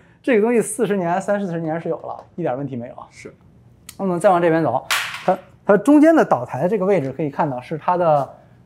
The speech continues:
Speaker 1: 啊，不是岛台了，就橱柜的系统是围着中间的这个立柱去做的，所以它是一个弧形在这边的，很多收纳的空间啊，包括这边啊，烤箱啊，还都比较新，放在了这边，里面所有的收纳的物品全部都准备好了。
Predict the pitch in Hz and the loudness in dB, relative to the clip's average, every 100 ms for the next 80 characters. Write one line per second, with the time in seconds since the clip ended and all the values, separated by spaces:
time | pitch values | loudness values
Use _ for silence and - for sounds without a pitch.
0 | _ 143 208 240 - - 131 143 156 - | _ -2 0 0 -2 -4 -2 0 0 -2
1 | 190 233 165 139 110 123 143 190 208 214 | 2 2 0 -4 -6 -4 0 0 0 0
2 | 220 190 175 170 202 170 269 151 - 117 | 2 0 0 0 0 0 0 -2 -4 -6
3 | 147 120 - - _ - 190 196 240 226 | -4 -4 -8 -20 _ -4 0 0 0 -2
4 | - 170 156 - 127 170 135 147 160 123 | -4 -6 -8 -4 -4 -2 -4 -2 -2 -2
5 | 117 123 113 117 - _ _ 123 120 143 | -8 -10 -10 -16 -20 _ _ -6 -2 0
6 | 180 175 165 139 131 185 180 185 175 175 | 0 2 2 0 -4 -4 0 2 4 2
7 | - _ _ 139 139 143 147 143 143 135 | -2 _ _ -6 -2 0 2 2 0 -2
8 | - 113 110 190 190 156 196 190 190 139 | -6 -12 0 2 2 2 -2 0 2 0
9 | 117 185 190 - - - - 185 151 143 | -2 -4 -4 -8 -20 -10 0 2 2 -2
10 | 151 160 147 151 - _ - 135 123 156 | 0 0 0 -4 -10 _ -8 -6 -2 -2
11 | 170 147 127 - 175 175 143 135 156 120 | -2 -2 -2 0 2 2 0 -2 -6 -10
12 | 110 - 208 262 160 135 143 131 113 120 | -12 -6 0 2 2 2 -2 -2 -8 -10